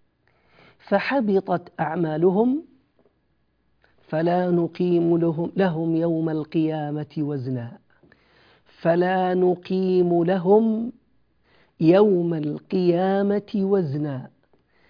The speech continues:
الله عز وجل يتحدث هنا عن فئة، هذه الفئة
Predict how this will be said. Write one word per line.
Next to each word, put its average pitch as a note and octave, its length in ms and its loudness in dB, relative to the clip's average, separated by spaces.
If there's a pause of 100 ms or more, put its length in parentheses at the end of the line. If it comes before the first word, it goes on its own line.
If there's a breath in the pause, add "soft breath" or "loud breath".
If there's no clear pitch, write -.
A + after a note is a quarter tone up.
(380 soft breath)
الله G3+ 360 4
عز F#3 260 2
وجل D#3 560 -4 (800 soft breath)
يتحدث G#3+ 640 2
هنا G#3+ 320 0
عن E3+ 180 -2
فئة، D3 640 -4 (840)
هذه A#3+ 340 4
الفئة G3+ 420 -2